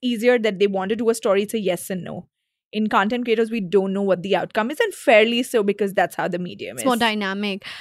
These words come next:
Speaker 2: But could it also be, and this is just me analyzing what you're saying,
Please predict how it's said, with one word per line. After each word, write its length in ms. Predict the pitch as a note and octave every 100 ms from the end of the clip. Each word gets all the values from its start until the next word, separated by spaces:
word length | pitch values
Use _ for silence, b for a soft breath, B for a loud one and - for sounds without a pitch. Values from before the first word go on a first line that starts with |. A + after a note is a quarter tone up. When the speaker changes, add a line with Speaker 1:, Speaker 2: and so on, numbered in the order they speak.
| B B
Speaker 2:
But 280 | F#3+ A#3 -
could 120 | D4+
it 140 | E4
also 380 | B3+ A#3+ - F4+
be, 240 | A3+ A#3+
and 100 | G#3+
this 160 | A3+ -
is 100 | A#3+
just 240 | C4+ C4
me 160 | B3+ A#3+
analyzing 840 | - G#3+ G#3+ G#3+ A3 G#3+ A#3+ A3+ -
what 260 | A#3 A3+
you're 120 | A3+
saying, 640 | A#3 - C4 C4+ B3+ A3